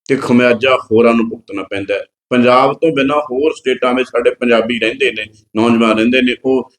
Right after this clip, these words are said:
ਪ੍ਰਾਈਵੇਟ ਜੌਬਾਂ ਕਰਦੇ ਨੇ, ਸਰਕਾਰੀ ਜੌਬਾਂ ਕਰਦੇ ਨੇ, ਤੇ ਉਹਨਾਂ ਦੇ ਨਾਲ ਕੀ ਬਿਕਤਨੀ ਬੀਤਦੀ ਹੈ, ਉਹਨਾਂ ਨੂੰ ਕਿਵੇਂ ਭੁਗਤਣਾ ਪੈਂਦਾ ਹੈ,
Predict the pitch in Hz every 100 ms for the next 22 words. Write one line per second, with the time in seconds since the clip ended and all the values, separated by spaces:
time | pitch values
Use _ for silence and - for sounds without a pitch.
0 | - 123 131 131 113 110 104 117 110 107
1 | 98 101 101 - 113 123 127 120 113 107
2 | 104 95 - - - _ _ _ _ _
3 | _ _ _ _ _ _ _ 143 143 170
4 | 208 226 202 190 180 - 165 165 160 131
5 | 151 151 131 117 127 139 135 143 147 180
6 | 185 156 156 160 165 135 131 135 - 120
7 | 117